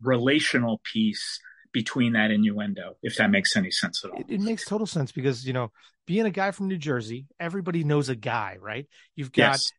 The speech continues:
Speaker 2: you know, it's like that
Speaker 1: Yeah.
Speaker 2: ce-, circle of influence makes so much sense to me, because it's like,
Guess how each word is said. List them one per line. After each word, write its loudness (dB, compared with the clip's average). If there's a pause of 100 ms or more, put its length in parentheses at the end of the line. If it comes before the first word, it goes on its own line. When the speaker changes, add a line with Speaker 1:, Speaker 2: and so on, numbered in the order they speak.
Speaker 2:
you -2
know, 0
it's -6
like -2 (160)
that 0 (300)
Speaker 1:
Yeah. 0
Speaker 2:
ce-, -10
circle -2
of 0
influence -4
makes -2
so 0
much 0
sense -4
to -6
me, -2
because -6
it's -18
like, -4